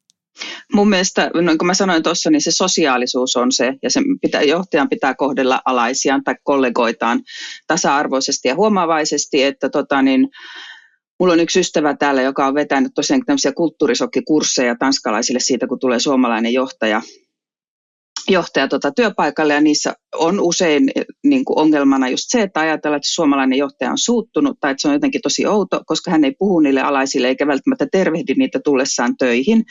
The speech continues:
Tämä on tietenkin stereotypia vähän, mutta, tota, niin, johtaj-, johtajassa arvostetaan tätä ja sit sitä, että, tota, johtajan pitää pystyä perustelemaan alaisilleen,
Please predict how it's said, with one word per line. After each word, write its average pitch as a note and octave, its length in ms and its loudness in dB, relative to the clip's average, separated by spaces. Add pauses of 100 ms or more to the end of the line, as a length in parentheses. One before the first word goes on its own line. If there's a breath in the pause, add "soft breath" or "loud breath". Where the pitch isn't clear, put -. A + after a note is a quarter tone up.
(460 loud breath)
Tämä E3 160 2
on D3+ 80 0
tietenkin D#3 300 0
stereotypia D3 720 0
vähän, C#3 400 0
mutta, C#3+ 300 0
tota, C#3+ 300 0
niin, C#3 180 4 (640)
johtaj-, F#3 480 0
johtajassa E3+ 640 0
arvostetaan C#3+ 640 -2
tätä G#3 440 0
ja D3+ 80 0
sit F3+ 180 -4
sitä, E3 520 0 (440)
että, C#3 320 -2
tota, C3+ 420 0 (520 loud breath)
johtajan F3+ 340 0
pitää D#3 300 -2
pystyä F#3+ 340 -2 (120)
perustelemaan C#3 840 2
alaisilleen, B2+ 920 0